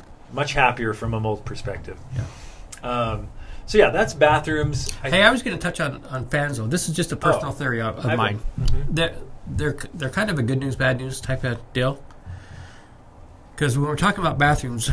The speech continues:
Speaker 2: oftentimes we talk about the, the, uh, drain in the sink.
Speaker 1: Yeah.
Speaker 2: Right? The first few inches of every drain before you hit the water level in the P-trap.
Speaker 1: Mm-hmm.
Speaker 2: M-, more times than not, there's all kinds of bioburden, which includes mold,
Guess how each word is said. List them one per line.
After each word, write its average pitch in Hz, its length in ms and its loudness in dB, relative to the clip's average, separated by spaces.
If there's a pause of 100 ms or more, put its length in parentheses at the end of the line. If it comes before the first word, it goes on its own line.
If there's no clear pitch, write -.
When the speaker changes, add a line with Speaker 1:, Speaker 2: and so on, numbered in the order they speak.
(120)
Speaker 2:
oftentimes 147 500 4
we 127 80 2
talk 127 260 2
about 123 320 2 (280)
the, 113 240 2 (680)
the, 113 260 2
uh, 110 80 2
drain 113 600 2
in 123 120 -4
the 107 80 -2
sink. 131 360 -6 (280)
Speaker 1:
Yeah. 110 240 -8
Speaker 2:
Right? 131 260 4 (380)
The 131 120 6
first 156 260 8
few 143 220 0
inches 143 380 0
of 120 120 4
every 135 220 8
drain 131 380 6
before 127 320 2
you 131 140 4
hit 131 220 2
the 123 80 0
water 127 340 2
level 123 320 2
in 123 160 -2
the 117 60 -4
P-trap. 131 500 -4 (260)
Speaker 1:
Mm-hmm. 113 260 0 (1300)
Speaker 2:
M-, 123 180 -8
more 147 220 4
times 151 260 0
than 131 100 0
not, 131 340 0 (300)
there's 120 240 4
all 127 120 8
kinds 127 240 2
of 117 80 4
bioburden, 117 640 4
which 117 180 -2
includes 123 380 0
mold, 120 360 0